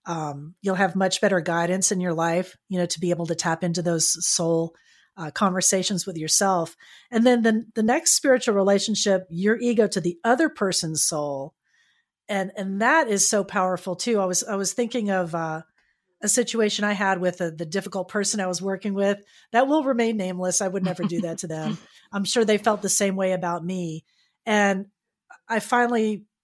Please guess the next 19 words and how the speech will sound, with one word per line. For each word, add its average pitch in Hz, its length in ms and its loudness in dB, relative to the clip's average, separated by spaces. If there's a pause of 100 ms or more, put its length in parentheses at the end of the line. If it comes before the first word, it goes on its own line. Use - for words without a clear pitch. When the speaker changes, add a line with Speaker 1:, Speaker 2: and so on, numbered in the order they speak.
Speaker 1:
had 208 300 0
to 185 220 -4 (120)
approach 277 380 2
this 277 120 -4
person 262 380 2
and 196 140 0
say, 196 180 0
"Look, 214 380 2 (400)
you 214 160 2
may 233 160 4
not 220 280 2
like 208 260 0
me. 208 180 2
I 196 80 4
don't 196 160 0
like 185 260 -2
you," 196 280 2
or, 160 260 -4 (520)
y-, 214 100 -20